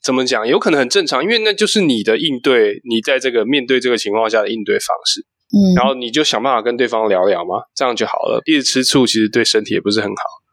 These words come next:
Speaker 2: <laughs> 而且 Kristen 当时也是讨厌你吃醋这个行为的，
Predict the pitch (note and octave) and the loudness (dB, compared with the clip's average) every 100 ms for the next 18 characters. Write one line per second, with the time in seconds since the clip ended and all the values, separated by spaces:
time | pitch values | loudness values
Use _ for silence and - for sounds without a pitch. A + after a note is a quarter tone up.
0 | _ - - - - D#4+ - - D4 C4 | _ -4 -2 -2 -2 -4 -2 -4 -2 -2
1 | C4 - C#4 C4 G3 G#3 A3+ F3 E3 G#3+ | -2 0 0 0 0 -2 0 2 2 0
2 | - E3 F#3 G#3 E3+ D3+ - F#3+ F#3 F#3+ | 0 0 0 2 2 2 0 -2 0 0
3 | E3 E3 F3+ - - - - - | 2 0 -2 -2 -2 -4 -2 -2